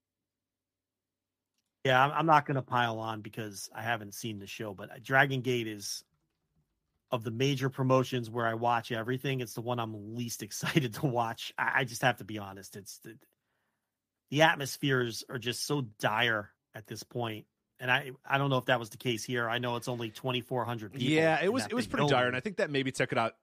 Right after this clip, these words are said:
Speaker 2: uh, a little bit for me because it, like, again, I, I don't wanna downplay this match and, and make people think that I thought the match sucked. I didn't think the match sucked. I thought the work was really, really good. I'm saying that I was not invested in it. I didn't really find it very exciting. I didn't find it very,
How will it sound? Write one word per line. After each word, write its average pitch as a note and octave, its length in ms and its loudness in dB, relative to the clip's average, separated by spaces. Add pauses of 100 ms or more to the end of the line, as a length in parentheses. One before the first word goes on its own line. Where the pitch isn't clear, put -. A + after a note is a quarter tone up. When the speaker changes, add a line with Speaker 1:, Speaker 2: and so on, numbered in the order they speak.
(140)
Speaker 2:
uh, A2 180 -4
a A2 80 -2
little A2+ 240 0
bit C3+ 160 2
for - 160 -4
me C#3 140 2
because C#3+ 320 -2
it, C#4+ 100 -6 (160)
like, F#3 200 0
again, E3+ 260 2
I, D3 180 4
I D#3+ 100 0
don't E3+ 140 -4
wanna F#3 180 -4
downplay A#2+ 380 -4
this G2+ 160 -4
match G2+ 240 -4
and, F2+ 180 -8
and F#2+ 140 -2
make F#2+ 160 2
people E2+ 220 -2
think F#2+ 220 -2
that F#2+ 100 4
I - 20 0
thought F2+ 220 0
the F2 80 -4
match E2 200 -4
sucked. - 480 -2
I C#3+ 60 0
didn't F#3+ 140 2
think F#3+ 100 -2
the C3+ 80 -6
match F#2+ 180 -4
sucked. - 380 -8
I G2+ 60 -4
thought A#2 160 0
the A2+ 80 2
work G#2+ 360 0
was G2 140 -2
really, G2 240 2
really E2+ 240 0
good. G#2 220 2
I'm G2+ 120 0
saying A#2+ 220 0
that G2+ 120 -4 (120)
I B2 240 0
was A2+ 180 -2
not G2+ 160 -2
invested F#2 380 -6
in E2+ 100 -4
it. F2 220 -6
I G#2 240 2
didn't G#2 180 -4
really F#2+ 180 -2
find F#2 200 -2
it F2 80 -6
very F2+ 220 2
exciting. F2 400 0
I F#2 180 -2
didn't G2+ 160 -2
find F#2 220 -2
it F2 100 -2
very, F2+ 260 -2